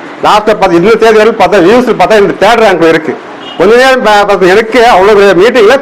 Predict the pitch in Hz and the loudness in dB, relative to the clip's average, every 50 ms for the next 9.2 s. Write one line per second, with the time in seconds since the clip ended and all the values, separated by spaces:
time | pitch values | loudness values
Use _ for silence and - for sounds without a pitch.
0 | - 202 220 254 262 240 220 202 190 165 175 170 196 220 185 180 165 151 135 120 | 0 0 0 0 0 0 0 0 0 -2 -2 -2 -2 0 0 0 -2 0 -2 -4
1 | - - - - - - - - 180 175 214 226 226 220 208 202 196 190 190 185 | -4 -6 -12 -18 -18 -8 -4 -4 -2 0 0 2 2 2 2 0 0 0 0 0
2 | 180 175 185 202 202 233 - 208 202 196 202 202 196 185 185 185 185 180 175 175 | 0 0 0 -2 -2 -2 0 0 2 2 2 2 2 2 2 0 0 0 0 0
3 | 165 160 175 - - - - - 180 180 175 - 190 196 190 180 175 170 190 185 | 0 -2 -2 -4 -6 -10 -8 -6 -6 -4 -2 -2 0 0 0 0 0 0 2 2
4 | 175 180 180 170 165 180 185 196 196 - - - - - - - 170 156 160 180 | 2 2 2 0 0 0 -2 -2 -4 -10 -18 -20 -20 -8 -4 0 0 0 0 0
5 | 185 185 185 175 190 - 311 269 226 214 196 190 180 180 180 185 175 160 151 151 | -2 -2 -2 -2 -2 0 0 0 0 0 0 0 0 0 0 0 -2 -2 -2 -2
6 | 202 208 190 175 165 160 147 135 - 160 190 202 202 180 180 170 160 151 143 143 | -2 -2 -2 0 0 0 0 0 0 0 0 0 0 0 0 0 0 0 0 0
7 | 135 139 151 151 156 147 135 131 113 131 143 165 170 156 147 139 127 117 - - | 0 0 0 0 0 0 0 0 -2 0 0 0 0 0 0 0 0 0 -2 -6
8 | - - - - - - - - 143 175 175 170 165 165 165 - 180 180 160 147 | -10 -18 -20 -20 -20 -8 -4 -2 -2 -2 0 0 -2 -2 0 0 0 0 0 0
9 | 135 - 113 | -2 -4 -8